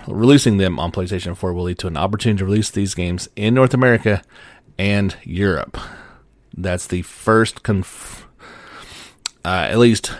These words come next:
hint at and semi-confirmation that these games are coming west. Awesome. As for Ys Nine, preparations are currently underway for release in the West, i e, we are,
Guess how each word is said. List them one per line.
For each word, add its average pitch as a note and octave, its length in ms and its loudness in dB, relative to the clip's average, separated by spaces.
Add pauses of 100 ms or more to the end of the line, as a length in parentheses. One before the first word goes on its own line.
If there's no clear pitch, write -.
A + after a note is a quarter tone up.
(160)
hint C3 480 2
at A2+ 400 6
and G2 120 -4
semi-confirmation G2 960 0
that E2+ 80 -4
these E2+ 180 -6
games E2 240 -6
are D#2+ 100 -8
coming D#2 340 -10
west. A2+ 440 0 (800)
Awesome. F#2 460 0 (1080)
As C#3 260 4
for - 120 0
Ys C3+ 400 4
Nine, B2+ 520 0 (440)
preparations A#2+ 680 4
are C2+ 120 0
currently B2 380 0
underway A2 340 2
for F#2 160 -4
release E2+ 520 -6 (480)
in F#2 160 -4
the G2 80 2
West, F2 360 0
i F#2 220 0
e, G2 480 -2 (720)
we F2+ 200 -2
are, F2+ 440 -2